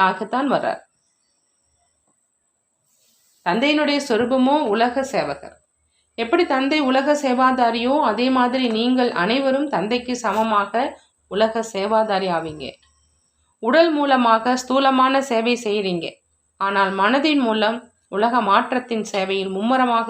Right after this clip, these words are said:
இருந்து கொண்டே உடல், மனம் இரண்டிலும் சேவாதாரியாக இருக்கணும். ஒரே நேரத்தில் இரண்டு சேவையும் சேர்ந்தவாறு செய்றீங்க. உடலின் சேவை செய்றீங்க, மனதின் சேவை செய்ய முடியல என்ற அந்த மாதிரி இருக்க வேண்டாம்ங்கிறாங்க பாபா.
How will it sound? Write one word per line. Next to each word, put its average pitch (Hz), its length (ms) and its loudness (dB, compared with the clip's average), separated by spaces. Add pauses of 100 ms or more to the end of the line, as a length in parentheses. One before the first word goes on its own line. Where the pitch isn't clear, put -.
(100)
இருந்து 208 280 -6
கொண்டே 175 340 -6 (640)
உடல், 214 380 2
மனம் 233 320 2
இரண்டிலும் 214 480 -2
சேவாதாரியாக 208 760 0 (100)
இருக்கணும். - 400 -10 (920)
ஒரே 202 240 2
நேரத்தில் 254 560 2 (180)
இரண்டு 214 260 0 (100)
சேவையும் 240 480 0
சேர்ந்தவாறு 247 580 0 (100)
செய்றீங்க. 160 380 -6 (800)
உடலின் 269 420 0
சேவை 269 260 2 (100)
செய்றீங்க, 233 380 0 (240)
மனதின் 220 380 -2
சேவை 220 280 0
செய்ய 220 280 -4
முடியல 202 400 -2 (440)
என்ற 180 200 -6 (120)
அந்த 214 200 -2
மாதிரி 220 400 -2
இருக்க 214 220 -6
வேண்டாம்ங்கிறாங்க 196 840 -4
பாபா. 156 300 -8